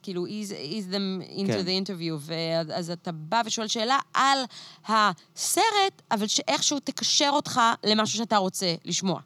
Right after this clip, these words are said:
Speaker 2: אז מה היה עם קיאנו?
Speaker 1: עם קיאנו, הוא... וואו, הוא לא איתנו, <laughs> אני חייבת להגיד,
Speaker 2: כן,
Speaker 1: הבן
Speaker 2: הוא אאוט
Speaker 1: אדם לא
Speaker 2: לגמרי?
Speaker 1: מסתכל בעיניים,
Speaker 2: אה.
Speaker 1: הוא עונה תשובות של, תשובות של משפט. אני באתי עם שש שאלות מוכנות, ולארבע דקות זה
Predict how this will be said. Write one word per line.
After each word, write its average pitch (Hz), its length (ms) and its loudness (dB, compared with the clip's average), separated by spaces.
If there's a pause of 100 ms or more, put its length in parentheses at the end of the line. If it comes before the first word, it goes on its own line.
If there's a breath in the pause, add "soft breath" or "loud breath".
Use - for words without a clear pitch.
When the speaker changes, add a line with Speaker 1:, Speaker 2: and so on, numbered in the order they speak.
Speaker 2:
אז 110 120 -2
מה 127 100 2
היה 127 80 6
עם 131 100 2
קיאנו? 131 300 -2 (360 soft breath)
Speaker 1:
עם 240 220 0
קיאנו, 277 400 2 (680)
הוא... 170 960 0
וואו, 170 280 4
הוא 160 100 -6
לא 175 80 0
איתנו, 185 420 -2
<laughs> 240 40 2
אני 294 160 6
חייבת 240 280 0
להגיד, 196 220 -2
Speaker 2:
כן, 127 80 6
Speaker 1:
הבן - 120 6
Speaker 2:
הוא 101 80 6
אאוט 110 120 2
Speaker 1:
אדם 202 120 6
לא 214 60 4
Speaker 2:
לגמרי? 180 220 4
Speaker 1:
מסתכל 220 280 -2
בעיניים, 196 560 0 (160 loud breath)
Speaker 2:
אה. 185 280 -4
Speaker 1:
הוא 190 240 2
עונה 196 180 0
תשובות 226 320 -2
של, 277 140 0 (320)
תשובות 185 300 -6
של 294 80 -2
משפט. 196 580 -2 (100)
אני 175 400 -2
באתי 208 380 -2
עם 185 180 -4 (340 loud breath)
שש - 320 2
שאלות 269 280 0
מוכנות, 277 420 -2
ולארבע 196 360 -2
דקות 196 300 -6
זה 180 140 -6